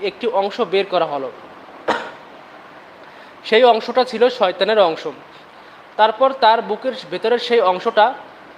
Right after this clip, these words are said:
জিব্রাইল আলাইহিস সালাম জমজম কূপের পানি দিয়ে ধৌত করলেন। এরপর আবার সাবেক তাকে যথাস্থানে রাখলেন,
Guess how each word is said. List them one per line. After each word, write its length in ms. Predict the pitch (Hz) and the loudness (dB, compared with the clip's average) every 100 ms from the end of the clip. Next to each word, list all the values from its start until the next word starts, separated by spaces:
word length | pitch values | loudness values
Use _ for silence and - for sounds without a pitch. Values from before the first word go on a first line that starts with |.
| - - - | -20 -20 -12
জিব্রাইল 260 | 180 185 240 | -4 2 4
আলাইহিস 260 | 233 233 | 4 2
সালাম 320 | - 190 214 247 - 156 | 0 2 2 0 -14 -2
জমজম 400 | 196 214 262 262 | -2 0 -2 -4
কূপের 200 | 262 269 | -6 -6
পানি 300 | - 220 208 | -2 0 0
দিয়ে 280 | 220 247 190 - - - | 0 0 -2 -4 -18 -8
ধৌত 220 | 185 180 | -6 -4
করলেন। 360 | 196 175 156 143 135 - - - - - - - - - - - - - - - - - - - - - - | 0 0 0 -4 -10 -18 -20 -20 -20 -20 -20 -20 -20 -20 -20 -20 -20 -20 -20 -20 -20 -20 -20 -20 -20 -20 -2
এরপর 420 | 220 226 262 254 - | 0 2 2 2 0
আবার 300 | 190 190 226 | 2 4 2
সাবেক 440 | 247 202 196 208 208 | 2 -2 0 0 0
তাকে 400 | 202 175 190 226 175 | 0 0 -2 -6 -4
যথাস্থানে 640 | 170 185 220 202 196 202 | -2 0 0 0 -4 -6
রাখলেন, 460 | 190 165 - 160 233 | -2 -2 -2 -8 -8